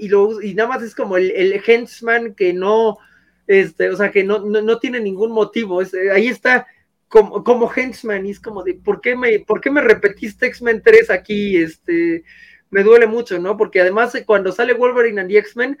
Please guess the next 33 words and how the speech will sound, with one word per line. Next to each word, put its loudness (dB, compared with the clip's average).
supuestamente 0
en -8
dos -4
mil -4
nueve, 2
pero 0
aquí -4
en -2
México -2
llega 2
con, -6
no 4
sé -2
si 2
era 6
Jetix -2
todavía 2
o 4
ya 4
era 2
Disney -2
X -2
D, 4
un -2
año 2
antes, -2
llega -2
en -2
septiembre 0
de 0
dos -4
mil -6
ocho -2